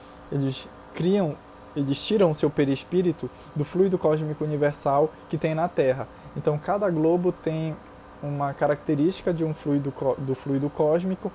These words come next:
onde cada espírito pega desse fluido cósmico de cada planeta para revestir-se, se vestir, né, e montar o seu perispírito para poder, então, encarnar naquele planeta.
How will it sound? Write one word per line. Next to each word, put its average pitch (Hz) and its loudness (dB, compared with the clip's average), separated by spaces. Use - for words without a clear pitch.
onde 156 0
cada 165 0
espírito 175 0
pega 160 4
desse 156 -4
fluido 151 -4
cósmico 139 -4
de 131 -4
cada 135 -4
planeta 147 -4
para 143 0
revestir-se, 165 -2
se - -6
vestir, 190 2
né, 156 0
e 156 2
montar 160 0
o 143 2
seu 151 -2
perispírito 156 0
para 151 -2
poder, 151 0
então, 160 0
encarnar 170 0
naquele 147 -4
planeta. 143 -4